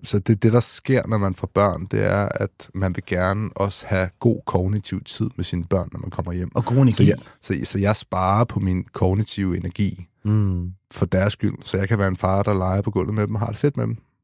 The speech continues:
Speaker 1: Men
Speaker 2: Ja.
Speaker 1: det vil jeg, og det vil du nok også opleve. Nu sk-, nu vil jeg jo ikke sidde og sådan spå ud i fremtiden, hvordan du kommer til at være, vel? Men, men det vil du nok også opleve, at det, det skylder man sine børn. Fordi det er jo sådan en ting, igen, når du er på din dødseng.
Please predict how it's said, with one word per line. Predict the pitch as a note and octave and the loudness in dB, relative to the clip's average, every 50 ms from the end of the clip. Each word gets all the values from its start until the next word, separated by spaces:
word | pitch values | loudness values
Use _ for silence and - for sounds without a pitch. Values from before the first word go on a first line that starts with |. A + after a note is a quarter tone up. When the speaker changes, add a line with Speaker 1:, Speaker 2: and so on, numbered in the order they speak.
| _ | _
Speaker 1:
Men | - G#2 G#2 | -2 -2 0
Speaker 2:
Ja. | F#2 | 2
Speaker 1:
det | A#2 A#2+ G#2+ G#2+ A2+ | 2 2 2 4 2
vil | A#2+ A2+ A2 | 4 4 4
jeg, | G#2 F2+ - - - - | 2 0 -2 -6 -6 -4
og | G2+ - - - | -4 -2 -2 0
det | A2+ | 2
vil | A#2+ A2+ | 2 2
du | G#2 | 4
nok | G2+ G2+ G2 | 2 2 2
også | G2 F#2+ - - | 2 0 0 -2
opleve. | - G#2+ - - A#2+ G2+ F#2 | -2 -2 0 0 0 0 0
Nu | G2 F#2+ | -2 -4
sk-, | - - - G2 | -8 -6 -4 -2
nu | G2 | 0
vil | F#2 F#2+ | 0 0
jeg | F2+ | 0
jo | E2+ | -2
ikke | F#2 - _ _ - | -4 -6 _ _ -12
sidde | - - F#2+ F#2+ F#2 | -6 -2 0 0 0
og | F2+ - | 0 -2
sådan | - E2+ F2 | -4 -6 -6
spå | - - - G2 F#2+ | -8 -4 -2 0 0
ud | D#2 F2 E2+ | 0 0 -4
i | E2 | -4
fremtiden, | - F#2+ F2+ - - - G2+ | -4 -6 -6 -6 -4 -4 -4
hvordan | F#2 E2+ F2+ F2+ | -4 -4 -4 -2
du | F2 A2+ | -2 0
kommer | A2 A2+ F#2 F#2 | 0 0 -2 -2
til | - - | -4 -6
at | - - | -6 -4
være, | - - G2 | -4 -2 -2
vel? | A2+ B2+ C3+ | -2 0 0
Men, | A#2 G#2 G2+ - - - - - - - _ _ | 0 0 0 -2 -6 -12 -20 -20 -20 -20 _ _
men | - F#2+ | 0 2
det | G#2 A2 | 4 6
vil | B2 | 8
du | B2 | 8
nok | A#2 G#2+ G#2 | 8 6 6
også | G#2+ - - - | 4 2 0 -2
opleve, | - A#2+ C3 - C3+ A2+ - - - - - | -2 -2 0 0 0 0 0 -2 -2 -4 -6
at | - - - | -6 -6 -8
det, | G2+ - _ - | -10 -8 _ -6
det | F#2 | -6
skylder | - - - - A2+ B2 C3 | -6 -2 0 4 4 4 4
man | B2 G#2+ F#2+ F#2+ F2+ - - | 4 2 0 -2 -4 -8 -10
sine | - - F#2 F2 | -8 -6 -6 -4
børn. | E2+ E2+ D#2+ - - - | -4 -6 -8 -10 -12 -10
Fordi | - G2 G2 | -6 -4 0
det | F#2+ - | 4 4
er | A2+ | 4
jo | A2 | 4
sådan | - A#2+ G#2+ | 4 2 0
en | - | 0
ting, | - A#2+ A2+ F2 - - - | 0 -2 -4 -4 -6 -8 -8
igen, | G2 - - G#2+ A2+ | -2 0 2 2 4
når | A2+ G2+ G2 | 4 2 2
du | F#2 G2 F#2+ F2 - - - | 0 0 -2 -4 -4 -8 -10
er | - F2+ | -8 -4
på | F2 F#2 | -2 -2
din | - G2+ F#2+ | -2 -2 -2
dødseng. | F2 - F2+ F#2 - - - - | 0 0 0 0 -2 -4 -6 -8